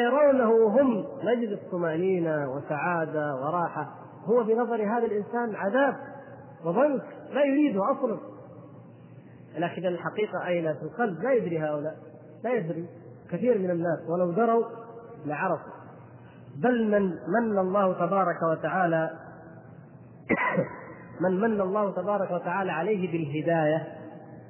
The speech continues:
يحدثكم عن هذا بالعجائب، يقول لكم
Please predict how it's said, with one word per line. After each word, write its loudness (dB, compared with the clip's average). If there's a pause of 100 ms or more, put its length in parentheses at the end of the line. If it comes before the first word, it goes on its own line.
(160)
يحدثكم 0
عن 0
هذا 2 (460)
بالعجائب، -2 (1080)
يقول 2
لكم 2